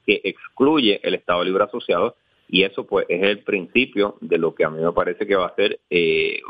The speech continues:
un trabajo muy dificultoso para el liderato actual del Partido Popular de defender una fórmula de estatus que, pues, no, ni tan siquiera va a ser, eh, establecida en un proyecto legislativo que va a aprobarse en la Cámara.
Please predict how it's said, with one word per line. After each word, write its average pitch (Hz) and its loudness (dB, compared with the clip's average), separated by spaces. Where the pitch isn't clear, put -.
un 85 -12
trabajo 101 -2
muy 104 -2
dificultoso 107 -2
para 85 -2
el 80 -4
liderato 80 0
actual 92 -4
del 92 -2
Partido 95 -2
Popular 95 -2
de 101 2
defender 95 -2
una 95 -4
fórmula 104 0
de 113 -2
estatus 101 -6
que, 87 2
pues, 80 -8
no, 85 -4
ni 95 2
tan 90 -2
siquiera 90 -2
va 98 -4
a 95 -6
ser, 101 -10
eh, 85 2
establecida 95 0
en 101 -2
un 87 -10
proyecto 92 0
legislativo 95 0
que 90 -2
va 80 0
a 80 -2
aprobarse 87 -4
en 90 -10
la 90 0
Cámara. - -10